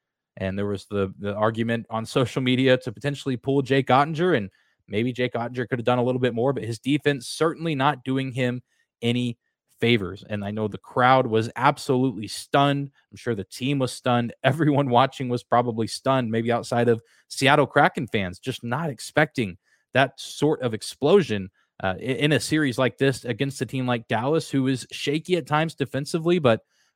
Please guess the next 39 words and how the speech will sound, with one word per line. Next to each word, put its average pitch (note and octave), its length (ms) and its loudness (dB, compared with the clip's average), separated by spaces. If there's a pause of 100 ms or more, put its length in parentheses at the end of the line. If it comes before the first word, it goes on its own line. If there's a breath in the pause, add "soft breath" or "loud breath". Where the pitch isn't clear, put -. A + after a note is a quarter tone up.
(120)
you G#2+ 140 -10
know, A2 260 -2
when A#2 160 -6
they B2 140 0
closed C3+ 340 0
out C3 140 4
that B2 160 0
series C3+ 280 -2
against A#2+ 240 -6
Minnesota, B2 500 2
it G#2+ 40 0
was G#2 120 -6
some C#3 120 -2
of A#2+ 40 -6
the A#2 60 0
best B2+ 340 -2 (320)
defense D3+ 520 0
and A2+ 180 -8
goaltending B2 460 -2
we've A#2 180 0
seen C#3 240 -4
from A#2 200 -2
them G2+ 240 0 (340)
all C3 180 2
season B2 460 0
long. A2+ 300 2
And F#2 100 -8
to - 100 -18
see D3+ 400 -4 (240)
everything C3 420 0
just G2 240 -14
fall C3+ 180 4
apart C3 380 2
so D3+ 260 0
quick - 420 0
was G#2 160 -10
shocking, C#3 680 -6 (880)
absolutely G#2+ 640 0
shocking. - 480 -8